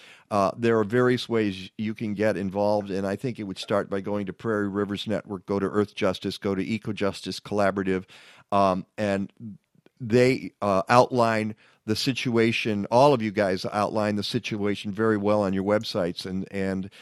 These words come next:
and as you said, stay in touch with social media, and that, uh, will, will help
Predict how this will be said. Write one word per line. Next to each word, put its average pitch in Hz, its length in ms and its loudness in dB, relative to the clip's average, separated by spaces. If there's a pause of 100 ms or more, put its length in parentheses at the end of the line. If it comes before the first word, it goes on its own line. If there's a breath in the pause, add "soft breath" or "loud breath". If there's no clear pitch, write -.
(160 loud breath)
and 101 120 0
as 98 140 0
you 117 80 0
said, 95 360 0 (260 loud breath)
stay 123 260 2
in 104 100 2
touch 107 280 0
with 104 80 -2
social 110 380 -2
media, 104 420 0
and 95 220 -4
that, 98 300 -2
uh, 95 400 0
will, 98 720 -2 (680 loud breath)
will 117 240 4
help 127 340 4